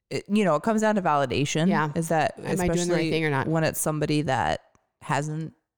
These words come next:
Speaker 1: done it
Speaker 2: Yeah.
Speaker 1: for
Speaker 2: Well,
Speaker 1: most
Speaker 2: see,
Speaker 1: of
Speaker 2: I
Speaker 1: their
Speaker 2: like
Speaker 1: life?
Speaker 2: you, so I'm okay with you asking me questions.
Speaker 1: I'll ask you questions. I don't post on social media
Speaker 2: No.
Speaker 1: about
Speaker 2: No, no, no,
Speaker 1: my,
Speaker 2: no, no.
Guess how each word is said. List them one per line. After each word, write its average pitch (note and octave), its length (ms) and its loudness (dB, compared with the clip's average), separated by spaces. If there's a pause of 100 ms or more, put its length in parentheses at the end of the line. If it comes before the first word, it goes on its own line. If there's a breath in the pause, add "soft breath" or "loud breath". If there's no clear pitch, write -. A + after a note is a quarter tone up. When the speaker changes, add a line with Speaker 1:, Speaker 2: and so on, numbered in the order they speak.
(160)
Speaker 1:
done - 220 -4
it A3+ 220 0 (120)
Speaker 2:
Yeah. D3+ 260 -2 (680)
Speaker 1:
for F3 100 -6
Speaker 2:
Well, F3 120 0
Speaker 1:
most F3+ 80 -2
Speaker 2:
see, D4 60 2
Speaker 1:
of C4+ 40 2
Speaker 2:
I C4+ 60 2
Speaker 1:
their A3 80 2
Speaker 2:
like D#3+ 160 0
Speaker 1:
life? - 100 -2
Speaker 2:
you, C#3 200 2
so - 140 -4
I'm G3+ 180 2
okay G#3+ 240 -2
with F#3 220 0
you E3 120 0
asking D3+ 260 -2
me D3 80 -2
questions. - 960 -4
Speaker 1:
I'll G#4 300 2
ask - 200 -6
you E3+ 200 -4
questions. F#3+ 600 -2
I G3+ 180 0
don't B3+ 220 0 (160)
post D3+ 300 -2
on - 120 -6
social D3+ 340 -4
media E3 520 0
Speaker 2:
No. C3+ 240 -2
Speaker 1:
about D#3+ 260 -2
Speaker 2:
No, F#3+ 100 0
no, F3+ 160 2
no, E3 60 2
Speaker 1:
my, D#3 180 0
Speaker 2:
no, C#3 100 0
no. C3 180 -2